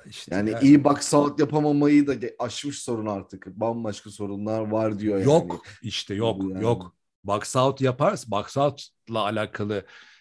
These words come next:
Speaker 1: e, bir geri dönüş yapman için o box out'la alakalı birileri var demen lazım.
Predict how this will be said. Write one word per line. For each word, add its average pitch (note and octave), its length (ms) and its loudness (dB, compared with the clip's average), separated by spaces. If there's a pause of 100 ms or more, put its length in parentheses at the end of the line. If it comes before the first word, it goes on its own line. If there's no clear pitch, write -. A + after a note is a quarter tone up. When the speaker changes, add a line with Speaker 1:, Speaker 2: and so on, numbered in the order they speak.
(120)
Speaker 1:
e, E2+ 340 -8
bir A2 240 -4 (140)
geri G#2 220 -4
dönüş A2+ 240 -4
yapman E3 300 -6
için F#3+ 300 -6 (280)
o G2 140 -8
box D3+ 280 0
out'la A#2 300 -2
alakalı G#2+ 340 -4
birileri C3 400 2
var A2+ 220 2
demen D2+ 320 -12
lazım. - 380 -20